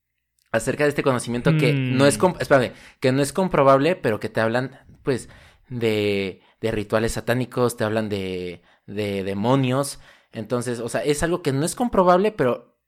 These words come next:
Speaker 1: te dicen que ahí está y te lo demuestran, ¿no? Te enseñan como este, te ponen como que los lentes, ¿no? Que te permiten ver todo este,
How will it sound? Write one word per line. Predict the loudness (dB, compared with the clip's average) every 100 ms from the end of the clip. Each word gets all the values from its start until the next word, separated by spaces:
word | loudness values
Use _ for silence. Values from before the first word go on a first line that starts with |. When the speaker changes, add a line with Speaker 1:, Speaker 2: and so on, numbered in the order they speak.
| _
Speaker 1:
te | 0
dicen | 0 0 0
que | 0
ahí | 2
está | 0 -4 -8 -8 _ -10
y | -6
te | 0
lo | 4 4
demuestran, | 2 0 -4 -6 -6
¿no? | -6 -8
Te | -8 -8
enseñan | -4 -4
como | -4 -4 -4
este, | -6 -6 -6 -6 -10 -20 _ _
te | -6
ponen | -2 -2
como | -2 -6 -4
que | -4
los | -4 -2
lentes, | -2 -2 -4 -6 -8
¿no? | -8 -8
Que | -8 -8
te | -10
permiten | -6 -6 -6 -8 -4
ver | -6
todo | -6 -6 -6
este, | -8 -8 -6 -6 -8